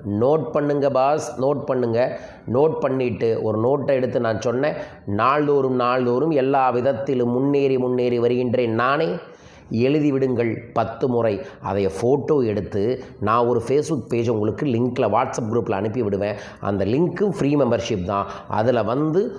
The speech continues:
அதை ஃபோட்டோவும் போடணும். சும்மா ஏதோ காசு கட்டிட்டோம், இவர் ஏதோ ஒண்ணு பேசிக்கிட்டே இருக்கிறாரு, தேவை இருக்கிற நேரத்துல வந்து பார்த்துட்டு போலான்னு பார்க்காதீங்க. உங்க வாழ்க்கை உங்களால முன்னேற்ற முடியும் என்று தோணி இந்த பயிற்சியில சேர்ந்திருக்கீங்க. அதனால இருபத்தி ஒரு நாள்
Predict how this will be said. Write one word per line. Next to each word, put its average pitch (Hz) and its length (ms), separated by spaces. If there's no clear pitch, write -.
அதை 90 300
ஃபோட்டோவும் 113 600
போடணும். 104 520
சும்மா 139 680
ஏதோ 143 200
காசு 135 420
கட்டிட்டோம், 104 420
இவர் 131 300
ஏதோ 147 300
ஒண்ணு 165 40
பேசிக்கிட்டே 147 600
இருக்கிறாரு, 127 680
தேவை 147 300
இருக்கிற 151 340
நேரத்துல 151 140
வந்து 147 80
பார்த்துட்டு 135 380
போலான்னு 139 320
பார்க்காதீங்க. 123 480
உங்க 170 400
வாழ்க்கை 127 840
உங்களால 160 440
முன்னேற்ற 160 480
முடியும் 147 300
என்று 123 300
தோணி 143 400
இந்த 175 160
பயிற்சியில 160 380
சேர்ந்திருக்கீங்க. 127 800
அதனால 117 420
இருபத்தி 143 400
ஒரு 120 200
நாள் 113 600